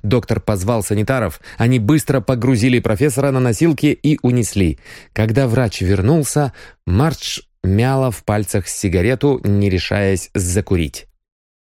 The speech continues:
«Вам придется самой принять решение». «Доктор, дайте Джуди противоядие и спасите Джеймса, прошу вас.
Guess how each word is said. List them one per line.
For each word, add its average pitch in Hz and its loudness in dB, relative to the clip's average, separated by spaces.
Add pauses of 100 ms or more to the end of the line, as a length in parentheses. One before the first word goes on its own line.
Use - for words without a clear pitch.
(840)
«Вам 107 2
придется 107 0
самой 107 0
принять 82 -2
решение». 85 0 (840)
«Доктор, 113 -2 (500)
дайте 113 2 (100)
Джуди 95 0
противоядие 98 2 (220)
и 139 2
спасите 165 0
Джеймса, 135 0
прошу 156 0
вас. 117 -2